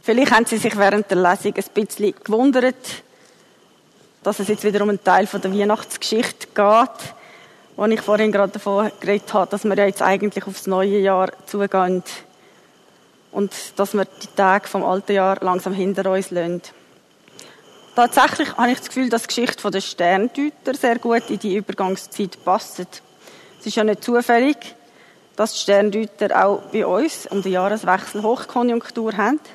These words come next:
Und an allen Ecken und Enden werden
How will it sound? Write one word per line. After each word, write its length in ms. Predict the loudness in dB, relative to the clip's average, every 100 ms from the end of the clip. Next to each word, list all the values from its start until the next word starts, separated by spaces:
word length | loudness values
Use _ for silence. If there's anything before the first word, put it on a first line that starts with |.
| -20 _ _ _ _ _ _ _ _ _ _ _ _ _ _ -6
Und 160 | -2 2
an 100 | 2
allen 100 | 4
Ecken 360 | 0 0 -2 0
und 140 | 2
Enden 400 | 2 2 0 2
werden 280 | 2 2